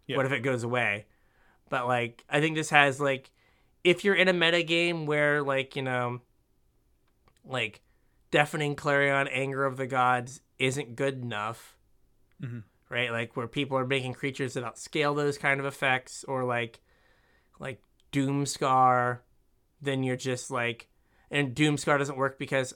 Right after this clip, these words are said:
Speaker 2: oh, they put, like, scissors on a Darksteel Citadel.
Speaker 1: Yeah.
Speaker 2: Right? Like, then this is kinda what you get to play.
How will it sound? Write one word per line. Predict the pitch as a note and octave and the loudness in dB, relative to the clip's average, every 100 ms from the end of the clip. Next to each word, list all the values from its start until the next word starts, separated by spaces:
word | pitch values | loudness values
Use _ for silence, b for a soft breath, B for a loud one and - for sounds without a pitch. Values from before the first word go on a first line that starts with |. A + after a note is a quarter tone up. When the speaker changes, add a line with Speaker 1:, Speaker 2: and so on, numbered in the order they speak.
| - | 0
Speaker 2:
oh, | F#3+ | 0
they | C3+ B2+ | 0 -4
put, | D3+ C3+ | -6 -4
like, | C3+ | -6
scissors | - - C3 C#3+ C#3+ | -4 -4 0 2 2
on | D#3+ D#3+ | 4 2
a | E3+ | 2
Darksteel | F3+ F#3 - B2+ A2+ | 2 0 -2 -8 -6
Citadel. | C3+ A2+ G#2 F#2+ B2 _ _ _ _ _ - | -8 -8 -8 -10 -12 _ _ _ _ _ -18
Speaker 1:
Yeah. | B2+ B2+ _ _ - | -16 -16 _ _ -8
Speaker 2:
Right? | B2+ C3 C3 - | -2 0 -2 -2
Like, | C#3 C3 | -2 0
then | C3 C#3+ C3+ B2 | 0 0 0 -2
this | C3+ C3+ | -4 -2
is | C3+ A#2+ | -6 -4
kinda | C3+ B2+ | -2 0
what | C3 | -2
you | B2 | -4
get | B2+ - | -6 -6
to | |
play. | - C3+ A2 G2+ | -8 -6 -4 -6